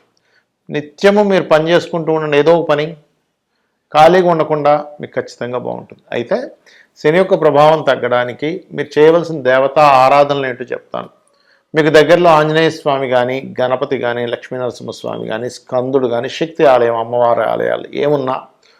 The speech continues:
రోజు ఒక్కసారి వెళ్ళడం మీరు ప్రాక్టీస్ చేయండి. అంటే మీరు రోజు ఒక్కసారని వెళ్ళేసి అక్కడ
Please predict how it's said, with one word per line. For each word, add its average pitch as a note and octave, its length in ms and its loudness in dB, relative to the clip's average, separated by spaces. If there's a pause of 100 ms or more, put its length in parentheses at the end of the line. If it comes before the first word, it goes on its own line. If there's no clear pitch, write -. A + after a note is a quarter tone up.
(300)
రోజు E3+ 500 4
ఒక్కసారి D#3+ 600 4
వెళ్ళడం D3 280 2
మీరు D3 120 -4
ప్రాక్టీస్ B2+ 520 -10
చేయండి. - 220 -16 (260)
అంటే D#3+ 120 -8
మీరు D#3+ 140 -4
రోజు E3+ 300 2
ఒక్కసారని D#3 540 2
వెళ్ళేసి D3 460 0
అక్కడ - 440 -4